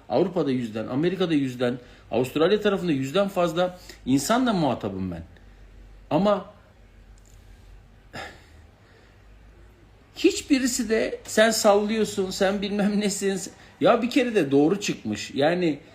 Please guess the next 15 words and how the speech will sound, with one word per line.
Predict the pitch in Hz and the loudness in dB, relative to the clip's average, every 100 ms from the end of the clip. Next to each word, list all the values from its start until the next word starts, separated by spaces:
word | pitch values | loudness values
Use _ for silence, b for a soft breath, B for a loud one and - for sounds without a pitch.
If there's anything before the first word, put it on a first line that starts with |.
| B | B
hala | - 208 - - - | -4 -2 0 -2 -2
da | - 277 | 0 -2
klasik | - 233 220 220 - | 0 -2 -2 -4 -6
klişe. | 196 185 170 123 - | -6 -2 -4 -4 -10
Ben, | 135 214 269 - - _ _ _ _ _ _ - | 0 2 2 -2 -14 _ _ _ _ _ _ 0
bak, | 196 - - - | 2 2 -8 -2
Emel | 254 311 277 | 4 6 6
Hanım'ın | 214 202 208 220 - | 4 2 0 -4 -2
asistanı | 180 208 - 196 185 165 | -2 -2 0 0 2 4
da | 135 | 4
aradı. | 117 110 | 4 0
Kendisine | 104 226 269 240 190 | 0 0 0 0 -2
çok | - 202 202 | 2 0 2
teşekkür | 131 - 101 - | -2 -2 -4 -4
ediyorum. | 92 78 67 50 | -6 -6 -10 -12